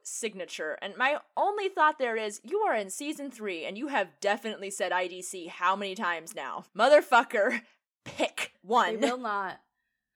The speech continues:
Speaker 2: Well, to be fair, these are new writers. <laughs>
Speaker 1: You have three seasons of content, writers. You could have fa-, found at least a couple of instances where no one says G D O signature at the very least.
Speaker 2: Nah, why would they do that?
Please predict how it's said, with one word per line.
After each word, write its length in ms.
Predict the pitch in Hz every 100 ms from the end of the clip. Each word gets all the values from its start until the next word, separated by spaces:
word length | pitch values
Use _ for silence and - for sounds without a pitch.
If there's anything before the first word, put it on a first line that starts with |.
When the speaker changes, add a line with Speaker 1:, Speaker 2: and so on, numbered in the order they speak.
| _ _
Speaker 2:
Well, 120 | 294 294
to 100 | 359
be 140 | 427 415
fair, 300 | 277 269 - _ 220
these 140 | 226
are 80 | 269
new 160 | 285
writers. 600 | 269 294 285 277 - - -
<laughs> 60 | _ _ _ _ _ _ -
Speaker 1:
You 100 | 220
have 200 | 208 175
three 340 | - 277 277
seasons 380 | - 247 226 220
of 100 | 196
content, 540 | 247 202 190 214 170
writers. 400 | 165 170 185 196
You 120 | 220 220
could 200 | 294 240
have 160 | 214
fa-, 380 | - - 247 240 240
found 380 | 262 254 254 247
at 160 | 175
least 240 | 226 262 214
a 40 |
couple 460 | 214 - 233 214 190
of 80 | 175
instances 680 | 185 196 180 170 165 160
where 120 | 185
no 160 | 196 220
one 160 | 240 262
says 280 | 196 202
G 220 | - 208 226
D 180 | 247
O 120 | 208 208
signature 800 | - 269 208 220 190 185 151 185
at 140 | 190
the 60 | 190
very 280 | 196 202 196
least. 480 | 170 180 147 - 233 - _ _
Speaker 2:
Nah, 1080 | 208 208 208 196 190 190 185 180 180 175 175
why 120 | 196
would 120 | 233 247
they 100 | 302
do 120 | 320
that? 400 | 320 311 165 -